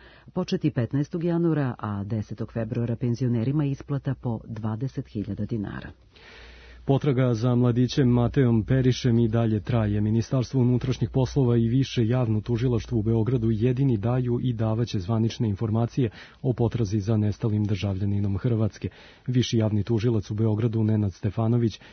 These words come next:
Speaker 2: kaže da sve druge informacije koje se pojavljuju u medijima nisu zvanične niti potvrđene, jer tužilaštvo u saradnju sa, s-,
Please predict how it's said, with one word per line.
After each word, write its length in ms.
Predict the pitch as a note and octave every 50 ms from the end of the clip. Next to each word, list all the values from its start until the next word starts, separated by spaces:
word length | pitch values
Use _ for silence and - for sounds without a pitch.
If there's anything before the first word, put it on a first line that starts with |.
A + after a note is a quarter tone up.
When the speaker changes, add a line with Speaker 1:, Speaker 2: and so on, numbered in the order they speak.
| - _ -
Speaker 2:
kaže 280 | - A#2+ A2 G#2 B2 A#2+
da 140 | G#2+ G#2+
sve 220 | - - - C3 C3
druge 280 | A2+ A2 C3+ C#3 B2
informacije 600 | A#2+ G#2 F#2 - A2 G2+ G#2+ A2 A2+ - - C3
koje 160 | - - B2 A2
se 160 | - A#2+ G2+
pojavljuju 560 | - A#2 G#2+ G#2 G#2+ G#2+ G2+ A#2 C3 A#2 G2
u 40 | F#2+
medijima 540 | F#2+ A2+ B2 B2 A#2+ B2 B2 A#2+ A#2+ A2+ G#2
nisu 360 | G#2+ G#2+ A#2+ A#2+ - A#2+ G#2+
zvanične 580 | F2 F#2 G2+ G#2 G#2+ A#2 B2+ - - C#3 C3
niti 260 | A#2 B2 C3 - C3 A2+
potvrđene, 640 | - G#2+ G#2 - - B2+ A2 E2+ F2+ F#2+ F#2 F#2 - - - - - -
jer 160 | - B2+ B2 -
tužilaštvo 640 | - B2 A2 G#2 A#2+ A2+ A2 F#2 - - A2+ G#2+
u 140 | G#2 G#2+ G#2
saradnju 460 | - - A2 G2+ G2+ G#2 G#2+ G#2+ F#2+
sa, 200 | - - G#2 G2+ - -
s-, 140 | - -